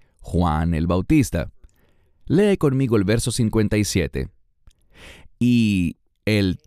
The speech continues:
tiempo para que Elizabeth diera a luz se cumplió". Entonces ella está a punto de dar a luz. Ese momento ha llegado y Dios es,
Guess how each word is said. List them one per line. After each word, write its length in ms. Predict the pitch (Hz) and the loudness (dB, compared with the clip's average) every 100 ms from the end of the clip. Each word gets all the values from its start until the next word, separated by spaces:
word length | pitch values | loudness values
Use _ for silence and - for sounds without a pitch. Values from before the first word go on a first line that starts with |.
| - | -2
tiempo 840 | 208 185 113 95 113 120 170 208 _ _ _ _ _ _ _ _ _ _ _ _ _ _ | 2 2 2 2 4 4 2 -4 _ _ _ _ _ _ _ _ _ _ _ _ _ _
para 240 | 123 123 | -2 0
que 340 | 120 - 117 - _ _ - | -2 -2 0 -2 _ _ -2
Elizabeth 1000 | 110 117 220 254 - 101 85 92 95 - _ _ _ _ _ _ _ - | 0 0 0 0 0 0 0 0 -2 -10 _ _ _ _ _ _ _ -6
diera 640 | 101 120 165 175 170 165 | 0 4 4 2 0 0
a 40 | 185 | 2
luz 600 | 165 113 87 95 - - _ _ _ _ _ _ | 2 2 2 -2 -4 -10 _ _ _ _ _ _
se 440 | - - 131 131 | -10 -2 0 0
cumplió". 800 | 120 139 131 123 104 69 62 57 - _ _ _ _ _ - - - | 0 2 2 4 2 2 -2 -6 -12 _ _ _ _ _ -20 -16 -2
Entonces 680 | 131 131 151 147 151 - - | 0 0 0 0 0 -4 -4
ella 300 | - 214 180 | -2 0 2
está 320 | 127 - 107 | 0 0 -2
a 40 | 95 | -2
punto 520 | - 160 143 101 101 | 2 4 4 4 0
de 100 | 90 | 0
dar 200 | 80 78 | 0 -2
a 60 | 78 | 0
luz. 420 | 131 117 85 - - - _ | 2 0 -2 -8 -18 -20 _
Ese 240 | - 120 131 | -2 0 0
momento 540 | 107 104 165 208 123 | 0 0 0 0 2
ha 60 | 110 | 2
llegado 520 | 101 104 90 76 82 | 2 0 0 -2 -4
y 120 | 113 | -2
Dios 380 | 117 151 160 - | 2 4 2 0
es, 360 | 104 104 101 - | 0 0 0 -6